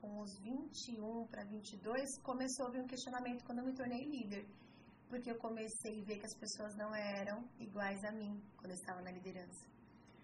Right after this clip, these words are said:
No meu primeiro emprego, eu queria muito sobreviver, pagar as minhas contas, que eu já morava sozinha. Já contei essa história em algumas aulas aqui da Curso Parma.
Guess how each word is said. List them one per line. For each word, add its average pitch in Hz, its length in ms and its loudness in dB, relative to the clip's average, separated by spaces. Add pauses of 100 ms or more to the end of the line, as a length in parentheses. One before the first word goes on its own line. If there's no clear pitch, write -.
(240)
No 208 80 0
meu 202 100 2
primeiro 202 300 0
emprego, 190 640 0 (440)
eu 190 100 0
queria 185 300 -2
muito 180 340 -2
sobreviver, 214 840 0
pagar 196 180 0
as 180 80 0
minhas 190 220 -2
contas, 220 360 -2
que - 120 -6
eu - 20 -6
já 180 140 -2
morava 175 320 0
sozinha. 220 480 2
Já 247 260 8
contei 254 260 4
essa 233 200 4
história 214 320 4
em 208 40 4
algumas 202 360 2
aulas 196 300 6
aqui 226 220 2
da 202 120 2
Curso 214 480 0
Parma. 233 520 10